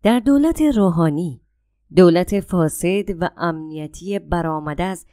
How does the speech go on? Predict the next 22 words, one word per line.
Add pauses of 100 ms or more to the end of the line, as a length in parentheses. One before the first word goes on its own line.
(240)
تکرار
خاتمی
و
مجلس
لیست
امید (320)
چه
گذشت؟ (880)
در
دولت
روحانی (500)
بیشترین
قطعی
اینترنت
اجرا
شد. (880)
زیرساخت‌های
انسداد
کامل
اینترنت
تأمین
شد.